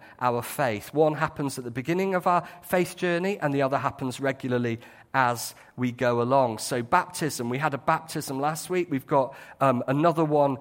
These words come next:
uh, not last week, was it the week before? We've got another one coming up, uh, in a couple of weeks' time. We love to get involved with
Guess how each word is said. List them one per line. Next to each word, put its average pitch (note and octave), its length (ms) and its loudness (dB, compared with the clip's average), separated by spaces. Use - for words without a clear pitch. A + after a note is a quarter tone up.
uh, B2+ 320 4
not D3+ 180 2
last B2 280 -4
week, C#3 120 -6
was C#3 120 -8
it C3+ 60 -6
the C3 60 -6
week C3+ 120 -4
before? B2+ 280 -2
We've A#2 140 -4
got C#3 140 0
another D#3+ 340 4
one D3 220 2
coming D3+ 360 0
up, D#3+ 320 0
uh, C3+ 260 4
in C#3 140 0
a B2 60 -2
couple D3 320 -4
of C3+ 100 -4
weeks' C3+ 240 -4
time. C#3+ 440 0
We C#3 160 2
love C#3 400 4
to - 100 -8
get B2+ 180 -4
involved B2 580 0
with B2 440 -2